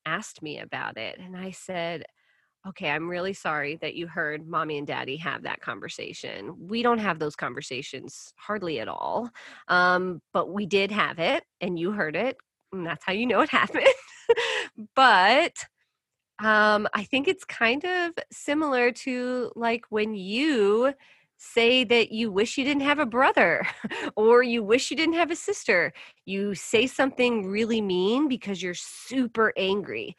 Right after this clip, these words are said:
and that's what was going on. I was super angry, and I said something really mean,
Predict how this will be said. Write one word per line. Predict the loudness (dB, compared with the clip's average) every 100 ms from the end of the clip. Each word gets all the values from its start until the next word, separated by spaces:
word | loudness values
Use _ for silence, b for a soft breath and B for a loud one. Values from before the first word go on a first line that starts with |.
| B B B
and | 0 4 4 4 2 0 -2 -6
that's | -2 0 0 -2
what | -2
was | -2 -4
going | -2 -2 -2
on. | -4 -4
I | -6
was | -8
super | -12 -8 -6 -4 -6
angry, | -4 -6 -6 -6 -6
and | -8
I |
said | -8 -10 -8
something | -10 -8 -10 -10
really | -10 -8 -8 -8
mean, | -8 -10 -10 -14